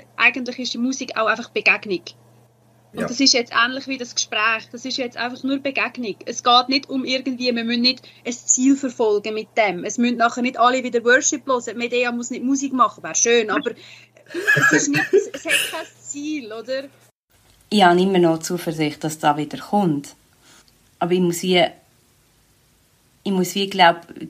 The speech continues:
Speaker 3: spüren, hey, das Warum wieder. Weil ich habe das immer gesehen als, ähm,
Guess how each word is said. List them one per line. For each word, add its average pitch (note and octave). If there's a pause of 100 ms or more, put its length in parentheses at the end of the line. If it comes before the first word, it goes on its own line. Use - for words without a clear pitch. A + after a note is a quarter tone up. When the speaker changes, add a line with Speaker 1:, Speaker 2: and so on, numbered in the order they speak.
(120)
Speaker 3:
spüren, F3
hey, E3+
das -
Warum F#3+
wieder. D#3+ (1500)
Weil F3 (300)
ich F#3
habe E3+
das F3
immer G#3
gesehen G3+
als, D#3+ (760)
ähm, E3